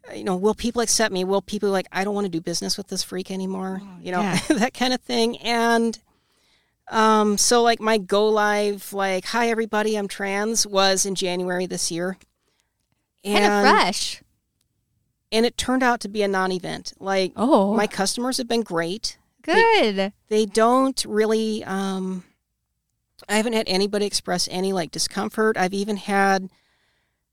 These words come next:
Speaker 1: like, some really positive feedback from customers who, like, didn't know I was trans, I guess.
Speaker 2: Yeah.
Speaker 1: <laughs> You know, they're like, somebody else told them, they're like,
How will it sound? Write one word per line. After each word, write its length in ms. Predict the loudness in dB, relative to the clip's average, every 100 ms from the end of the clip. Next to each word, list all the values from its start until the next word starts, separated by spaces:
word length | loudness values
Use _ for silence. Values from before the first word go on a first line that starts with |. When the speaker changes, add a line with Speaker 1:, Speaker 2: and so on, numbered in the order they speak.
| _ _ _ _ _ -8
Speaker 1:
like, 140 | 0
some 200 | 2 4
really 200 | 4 4
positive 460 | 2 2 2 2 -2
feedback 440 | -2 0 2 2 0
from 100 | -2
customers 680 | -2 0 0 2 4 2
who, 640 | 2 4 6 6 4 2 0 -10 _ _ _ _ _ _ _ _ _ _
like, 180 | -16 -8
didn't 280 | -6 -4 -4
know 140 | -2 -2
I 80 |
was 140 | -4 -8
trans, 360 | -8 -8 -8 -8
I 60 |
guess. 400 | -6 -6 -6 -2
Speaker 2:
Yeah. 260 | 2 2 0
Speaker 1:
<laughs> 600 | -6 -10 -14 -18 -4 -2 -2 _ -10
You 140 | -4
know, 160 | -2 -2
they're 100 | 0
like, 220 | -2 0
somebody 320 | 0 2 4
else 200 | 2 2
told 180 | 0 0
them, 60 | 2
they're 140 | 2
like, 200 | 0 0